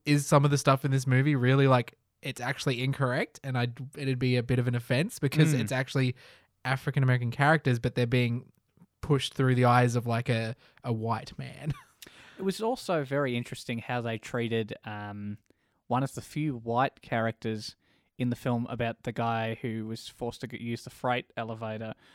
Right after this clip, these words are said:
Speaker 2: all the time. Now, that was a running gag throughout. Um, and then there was the maid in the house who was white. So I guess you flip the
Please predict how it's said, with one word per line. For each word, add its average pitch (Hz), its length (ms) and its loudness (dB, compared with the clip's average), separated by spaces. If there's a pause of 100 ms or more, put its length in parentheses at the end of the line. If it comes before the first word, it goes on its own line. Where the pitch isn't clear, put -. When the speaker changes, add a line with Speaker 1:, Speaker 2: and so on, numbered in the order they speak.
(160)
Speaker 2:
all 123 120 0
the 110 120 -2
time. 117 180 -4
Now, 117 120 -2
that 135 140 0
was 139 120 -2
a 123 80 -4
running 113 320 -2
gag 107 500 -8 (420)
throughout. 113 680 -4 (140)
Um, 107 1120 -8
and 123 220 -6
then 120 140 -2
there 120 120 -2
was 120 280 -6
the 120 840 -8
maid 117 460 -4
in 113 100 -4
the 113 80 -6
house 120 480 -8
who 127 120 -8
was 120 200 -10
white. 117 460 -6 (680)
So 127 400 0
I 127 100 -2
guess 135 300 -4
you 123 80 -2
flip - 460 -6 (100)
the 120 300 -4